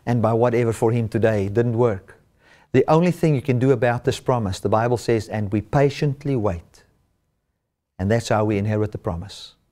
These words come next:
We just believe this. And the most wonderful thing about being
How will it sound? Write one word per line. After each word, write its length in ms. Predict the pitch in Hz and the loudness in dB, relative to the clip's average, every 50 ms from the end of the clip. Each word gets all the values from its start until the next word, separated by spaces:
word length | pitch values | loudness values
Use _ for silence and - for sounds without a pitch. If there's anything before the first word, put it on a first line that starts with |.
| _ _ _ _ _ _ _ _ _ | _ _ _ _ _ _ _ _ _
We 100 | - 104 | -6 -2
just 280 | 95 104 139 143 - - | 2 2 2 2 2 2
believe 380 | - 139 135 131 117 104 92 | 0 2 2 2 -2 -2 -6
this. 400 | 92 87 - - - - - - _ _ _ _ _ - | -8 -10 -10 -12 -18 -20 -20 -20 _ _ _ _ _ -6
And 60 | - | -2
the 100 | 113 110 | -2 -2
most 120 | 107 101 - | -2 0 0
wonderful 480 | 107 123 147 170 175 170 - - 160 | 2 2 2 2 2 0 0 0 -2
thing 460 | - - - 123 98 90 87 87 95 - - - - - - | 0 0 -2 0 0 -2 -4 -6 -8 -10 -16 -20 -10 -4 -2
about 580 | 113 101 120 117 120 120 123 - - 110 98 | 0 2 2 2 2 2 -2 -6 -8 -8 -2
being 420 | 101 131 120 120 120 120 117 107 | 0 2 2 2 0 0 -2 -4